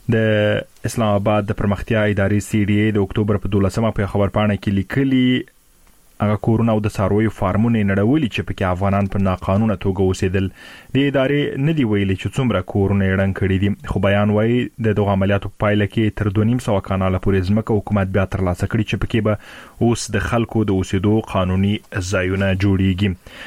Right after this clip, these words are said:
د دې ترڅنګ پولیسو او انتظامیې د مارګلي ټاون په یوه برخه کې هم د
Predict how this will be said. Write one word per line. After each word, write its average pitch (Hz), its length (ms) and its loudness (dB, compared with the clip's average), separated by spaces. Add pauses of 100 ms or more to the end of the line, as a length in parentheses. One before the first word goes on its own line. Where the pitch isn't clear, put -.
(180)
د - 80 -4
دې 151 200 2
ترڅنګ 151 380 -4
پولیسو 139 320 0
او 127 140 0
انتظامیې 107 580 0
د 101 140 0
مارګلي 95 420 0
ټاون 104 240 0
په 95 80 0
یوه 90 160 -2
برخه 104 160 -2
کې 110 180 -2
هم 120 140 0
د 101 100 2